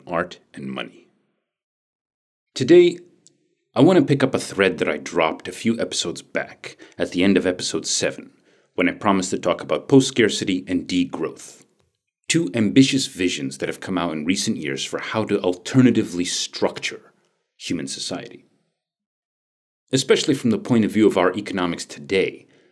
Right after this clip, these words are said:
both of these theories have in them elements which sound strange, beyond the pale, downright science fictional and fantastical.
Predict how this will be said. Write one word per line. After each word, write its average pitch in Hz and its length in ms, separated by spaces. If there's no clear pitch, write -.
both 180 180
of 156 100
these 135 280
theories 107 500
have 120 540
in 120 180
them 82 260
elements 98 460
which - 180
sound 85 540
strange, 113 1040
beyond 113 360
the 113 60
pale, 123 580
downright 127 480
science 104 320
fictional 107 480
and 87 180
fantastical. - 840